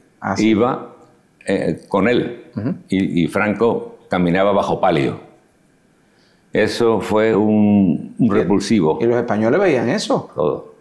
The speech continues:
Speaker 2: Y entonces eso hizo perder mucho a la iglesia.
Speaker 1: La iglesia apoyaba
Speaker 2: Eh,
Speaker 1: esas cosas.
Speaker 2: sí.
Speaker 1: Porque era con un capellán de la iglesia, justamente.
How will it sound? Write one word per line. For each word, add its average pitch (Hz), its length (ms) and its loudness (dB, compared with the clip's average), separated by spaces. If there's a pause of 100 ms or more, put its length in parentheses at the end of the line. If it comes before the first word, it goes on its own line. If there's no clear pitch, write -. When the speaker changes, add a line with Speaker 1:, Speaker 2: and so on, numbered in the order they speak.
Speaker 2:
Y 85 60 -6
entonces 90 380 -2
eso 110 100 -2
hizo 95 240 -2
perder 90 240 0
mucho 98 320 0
a 73 40 2
la 73 80 2
iglesia. 73 440 -4 (220)
Speaker 1:
La 104 120 -4
iglesia 101 380 -2
apoyaba 110 400 0
Speaker 2:
Eh, 107 40 -4
Speaker 1:
esas - 200 -8
cosas. - 320 -16
Speaker 2:
sí. - 340 -6 (160)
Speaker 1:
Porque - 180 -2
era 120 120 0
con 120 140 -2
un 104 40 -6
capellán 117 440 -2
de 143 60 0
la 113 60 2
iglesia, 92 300 0
justamente. - 540 -10